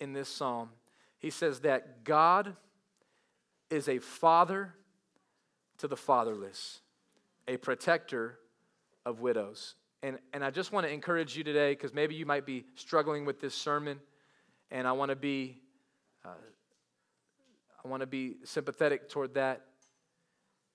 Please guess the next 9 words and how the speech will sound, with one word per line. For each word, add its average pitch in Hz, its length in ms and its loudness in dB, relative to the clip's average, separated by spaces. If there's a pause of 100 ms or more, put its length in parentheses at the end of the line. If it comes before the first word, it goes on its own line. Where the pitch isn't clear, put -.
(120)
He - 80 -14
says 127 280 -4
that 123 120 -2
he's 127 140 -6
a 117 60 -8
father 147 440 2
of 139 100 -4
the 139 60 -8
fatherless 110 720 -4